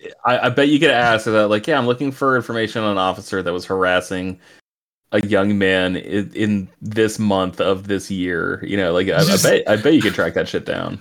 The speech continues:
Speaker 2: <laughs> I was here ten years ago. <laughs> A,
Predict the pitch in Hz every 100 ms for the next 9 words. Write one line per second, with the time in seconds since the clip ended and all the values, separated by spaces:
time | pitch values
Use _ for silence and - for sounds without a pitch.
0 | - - 262 330 262 - 165 135 120 _
1 | _ _ - 185 190 202 160 143 135 110
2 | 104 90 98 107 117 _ - 147 - 202
3 | - 240 - 226 240 - 226 - 185 165
4 | 160